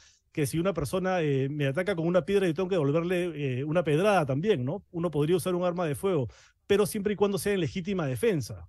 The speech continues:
¿no? Que es el principio de necesidad. O sea que si el, si el militar, por ejemplo, en este caso, no dispara,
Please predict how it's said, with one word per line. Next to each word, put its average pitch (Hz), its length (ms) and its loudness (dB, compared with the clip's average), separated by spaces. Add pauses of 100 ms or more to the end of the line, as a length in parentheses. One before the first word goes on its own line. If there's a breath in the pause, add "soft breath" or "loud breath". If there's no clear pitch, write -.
¿no? 160 180 -4
Que 190 60 -6
es - 80 -6
el 175 80 -4
principio 156 440 -2
de 180 220 -2 (320 soft breath)
necesidad. 143 580 -2
O 123 60 -2
sea 175 180 0
que 139 260 -6 (200 soft breath)
si - 200 -4
el, 147 220 -2
si 151 220 -4
el 131 560 0
militar, 156 640 0 (100)
por 143 140 -2
ejemplo, 170 260 -4
en 160 60 -2
este 175 180 -4
caso, 170 300 -2
no 185 160 2
dispara, 214 580 0